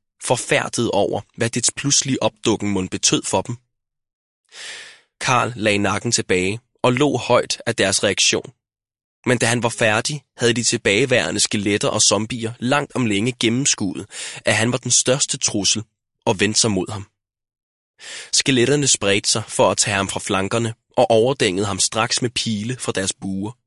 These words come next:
Imens sprang koblet af zombier frem mod ham og fyldte luften med deres meningsløse klagen. Carls smil blev endnu bredere. "Kom bare an," råbte han og pløjede ind i flokken af zombier.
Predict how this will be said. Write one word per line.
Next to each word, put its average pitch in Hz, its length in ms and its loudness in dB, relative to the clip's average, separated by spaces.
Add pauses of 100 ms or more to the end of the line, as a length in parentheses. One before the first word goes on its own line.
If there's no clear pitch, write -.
(920)
Imens 147 500 2
sprang 117 380 0
koblet 123 460 -2 (100)
af - 60 -2
zombier 107 480 0
frem - 240 -2
mod 101 240 0
ham 95 180 -8 (220)
og 120 100 0
fyldte 135 340 0
luften 123 520 -2
med 120 120 -2
deres 95 300 0
meningsløse 117 680 0
klagen. 98 480 -4 (1300)
Carls - 340 0
smil 120 500 -2
blev 110 240 2
endnu 110 180 2
bredere. 90 460 -4 (840)
"Kom 131 180 4
bare 123 320 4
an," 110 200 0 (400)
råbte - 280 0
han 95 160 -2 (360)
og 113 120 0
pløjede 110 440 2
ind 143 160 0
i 120 40 -4
flokken 104 420 0
af 101 60 0
zombier. 92 500 0